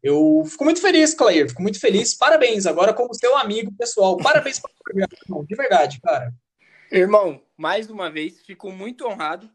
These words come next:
Speaker 2: é, de ter uma pessoa aqui próxima, né, um amigo meu, eu te considero um amigo, um amigão, na verdade, já passamos até ano novo juntos e tudo mais.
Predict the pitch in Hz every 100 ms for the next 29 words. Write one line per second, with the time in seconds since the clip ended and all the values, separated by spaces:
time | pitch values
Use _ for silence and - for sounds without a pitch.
0 | - 147 139 139 139 139 139 135 135 131
1 | 131 131 123 117 _ _ _ 175 175 196
2 | 254 _ 165 165 180 175 185 170 160 _
3 | 170 165 151 _ - 156 208 165 147 151
4 | 147 143 147 185 175 151 151 - _ _
5 | _ _ 151 143 151 156 147 143 151 160
6 | 151 _ _ 139 151 165 185 202 240 -
7 | 147 147 143 147 143 - 151 160 160 143
8 | 156 170 165 160 156 135 143 175 _ _
9 | _ _ - 147 185 175 165 151 165 180